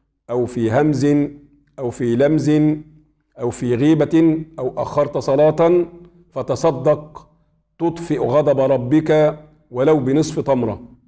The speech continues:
اجعل ربك شريكا لك في مالك ولو قليلا، فالشركة التي فيها يد الله عز وجل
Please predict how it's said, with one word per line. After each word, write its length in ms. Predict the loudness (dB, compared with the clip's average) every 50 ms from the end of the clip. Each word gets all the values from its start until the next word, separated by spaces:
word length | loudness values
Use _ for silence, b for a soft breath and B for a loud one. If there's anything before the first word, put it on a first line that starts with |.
| _ _ _ _ _ _ -6
اجعل 300 | -2 0 2 2 2 2
ربك 300 | 2 2 2 2 0 0
شريكا 440 | 0 0 0 2 2 2 0 0 0
لك 640 | 0 0 2 0 2 2 2 2 2 2 0 -2 -8 -16 -20 -20 -20 -20 -20 _ _ _ _ _ _
في 260 | _ -4 -2 0 2 4
مالك 320 | 4 4 4 4 2 2
ولو 240 | 2 2 2 2 2
قليلا، 560 | 0 0 0 0 2 2 2 2 0 -2 -4 -6 -12 -16
فالشركة 640 | -14 -14 -14 -8 -4 -2 0 0 0 0 -2 -4 -2
التي 320 | -2 -2 -2 -2 -4 -4
فيها 280 | -2 -2 0 0 2 2
يد 200 | 2 2 2 0
الله 340 | 0 2 2 2 2 2
عز 240 | 2 0 0 0 0
وجل 540 | 0 2 2 2 2 2 2 2 2 2 0